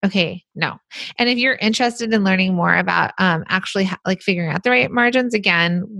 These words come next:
that's something we're gonna tackle with you all, um, through the email. So make sure, again, you subscribe. So, but what I wanna say here is that you have to build up enough room in your margin so that you have room to sell business to business or wholesale. And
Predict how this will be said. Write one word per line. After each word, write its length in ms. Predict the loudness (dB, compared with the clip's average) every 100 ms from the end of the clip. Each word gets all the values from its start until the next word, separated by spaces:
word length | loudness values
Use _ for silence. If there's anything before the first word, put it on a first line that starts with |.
| -8
that's 240 | -2 -2
something 220 | 0 0 2
we're 100 | 2
gonna 160 | 2
tackle 460 | 0 -2 -2 0 2
with 120 | 2
you 180 | 2 2
all, 420 | 2 2 2 2
um, 380 | 0 0 -2 -4
through 120 | -2
the 180 | 0 2
email. 280 | 2 2 0
So 360 | 0 0 0 -2 -12 -18 -4
make 220 | -2 -2
sure, 120 | -2
again, 220 | -4 -4 -6
you 100 | -8
subscribe. 540 | -10 -6 -6 -6 -6
So, 240 | -4 -2 -4 -14 -20 -10
but 80 | -4
what 120 | 0
I 40 | 0
wanna 160 | 0
say 160 | 0 0
here 220 | 2 2
is 140 | 0 0
that 280 | -2 -2 -6 _ _
you 140 | -2 -2
have 360 | 0 -2 -2 -4
to 100 | -2
build 200 | 0 0
up 120 | 0
enough 360 | 0 0 0 -4 _
room 240 | 0 2 2
in 40 |
your 160 | 2 2
margin 560 | 2 2 2 0 0 -2
so 80 |
that 80 | 0
you 80 | 2
have 160 | 2 0
room 220 | 0 0
to 80 | -2
sell 300 | 0 2 2
business 360 | 0 -2 -6
to 80 | -4
business 380 | -2 -2 -2 -2
or 80 | -2
wholesale. 600 | 0 0 0 -2 -2 -4 -8 -10 -10 -4
And 340 | 0 2 0